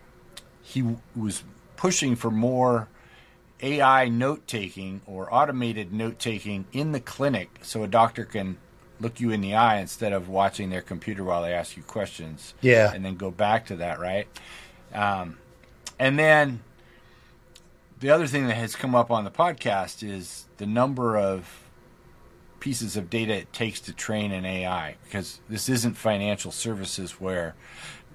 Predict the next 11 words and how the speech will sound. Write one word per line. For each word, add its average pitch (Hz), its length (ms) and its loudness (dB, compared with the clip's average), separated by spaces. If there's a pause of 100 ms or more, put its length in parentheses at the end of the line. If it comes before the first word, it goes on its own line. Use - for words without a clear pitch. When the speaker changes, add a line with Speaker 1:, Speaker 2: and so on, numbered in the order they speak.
Speaker 1:
there's 101 280 -4
billions 98 540 -4
of 92 80 -10
<laughs> - 120 0
transactions 120 880 0
every 107 220 -2
second 117 460 0
we're 98 80 -8
getting 110 320 -4
down. 110 360 0
Even 139 300 -2